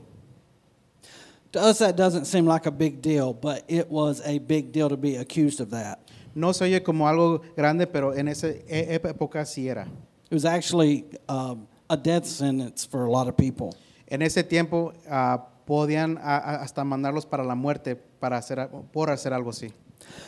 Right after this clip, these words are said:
Speaker 1: So these charges were totally false, but it leads to Paul being able to witness to Felix, the current governor,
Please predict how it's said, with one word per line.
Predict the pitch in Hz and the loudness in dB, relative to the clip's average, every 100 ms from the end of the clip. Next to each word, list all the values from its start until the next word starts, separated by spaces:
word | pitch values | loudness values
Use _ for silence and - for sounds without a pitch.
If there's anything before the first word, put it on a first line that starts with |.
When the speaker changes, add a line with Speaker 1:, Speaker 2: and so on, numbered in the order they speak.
| - | 4
Speaker 1:
So | 190 | 8
these | 190 269 - | 8 8 4
charges | - 254 254 233 226 185 | 6 8 8 6 2 4
were | 180 | 2
totally | 180 214 240 247 | 4 4 4 2
false, | 233 220 196 175 - | 2 6 6 4 0
but | 165 170 | 2 4
it | 208 170 | 4 2
leads | 185 214 233 190 175 - | 0 2 2 0 -2 -4
to | - | -4
Paul | 165 - 214 208 | -2 4 8 8
being | 175 196 185 - | 8 6 4 2
able | 196 196 175 | 2 6 6
to | 165 165 | 6 2
witness | 160 214 214 156 147 - | 8 6 6 2 0 0
to | 151 | -2
Felix, | 139 - 208 214 233 269 - - - _ - - - _ _ - | 0 -4 -2 0 0 -2 -4 -8 -8 _ -20 -20 -20 _ _ -8
the | 156 | -6
current | - 226 220 196 | 2 2 2 6
governor, | 220 220 226 233 240 | 8 8 6 4 2